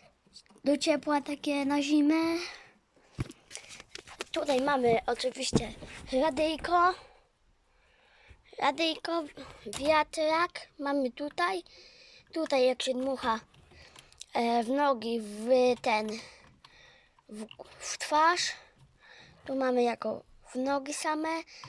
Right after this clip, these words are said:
ciepło w nogi. W ogóle ciepło na cały samochód i w samą twarz, żeby dmuchało. Tu mamy coś takiego, posuwak, żeby, tutaj mamy, żeby wiatrowało powietrze.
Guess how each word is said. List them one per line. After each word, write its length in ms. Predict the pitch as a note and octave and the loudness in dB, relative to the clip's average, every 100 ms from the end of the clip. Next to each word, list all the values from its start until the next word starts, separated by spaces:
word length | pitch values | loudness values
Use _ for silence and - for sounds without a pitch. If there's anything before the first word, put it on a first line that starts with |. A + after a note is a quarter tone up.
| - - | -20 -12
ciepło 460 | - C#4 C4+ A3 A3 | 0 0 0 -4 -4
w 80 | A#3+ | -2
nogi. 680 | C4+ C#4 C#4 D#4 E4+ E4+ - - _ _ _ _ _ _ _ _ _ - | 2 2 0 -2 -2 -4 -10 -20 _ _ _ _ _ _ _ _ _ -4
W 40 | |
ogóle 520 | B3+ B3 C#4 B3+ A#3 - _ _ _ _ _ | -2 4 6 6 2 0 _ _ _ _ _
ciepło 720 | - D4 C#4+ _ - C#4+ C#4+ - _ - - _ - F4 - - - - _ | 0 0 0 _ -2 2 2 0 _ -20 -20 _ -20 -20 -20 -20 -20 -20 _
na 80 | B3 | -8
cały 260 | A#3+ D4 C4 | 0 2 2
samochód 680 | B3+ B3 C#4 D4 F4+ F#4+ - - _ _ _ _ | 0 -2 -4 -4 -4 -6 -10 -20 _ _ _ _
i 440 | E4+ E4+ E4+ E4+ D#4+ | 2 2 2 0 -2
w 40 | |
samą 260 | D#4 D4 D4 | -2 -2 -4
twarz, 320 | - - A3 | -4 -4 -2
żeby 220 | A3 A3 | -6 -6
dmuchało. 520 | A3+ A3 - - G#3+ A3+ - - - | -6 -6 -8 -10 -10 -12 -20 -20 -8
Tu 100 | - | -2
mamy 400 | D#4+ D4 C4 A3 - - - | 2 4 4 0 -2 -14 -4
coś 160 | C#4 | -2
takiego, 440 | - B3 C#4+ A#3 A#3 | -2 0 0 0 -4
posuwak, 600 | A#3 - D4+ D#4 F4 F4 - | -6 -6 -4 2 2 2 -6
żeby, 400 | A#3 C4 A3+ C4 - - - - - - - - | -2 0 2 0 0 0 0 -2 -14 -20 -20 0
tutaj 260 | D4+ C#4 | 2 4
mamy, 320 | C4 C4 B3 | 2 0 0
żeby 300 | A#3 A#3+ A3+ | 0 -2 -2
wiatrowało 500 | G#3+ B3+ B3+ B3+ A3+ | -2 -2 -2 0 0
powietrze. 520 | A3 G#3+ C#4 D#4 - | -2 2 2 4 2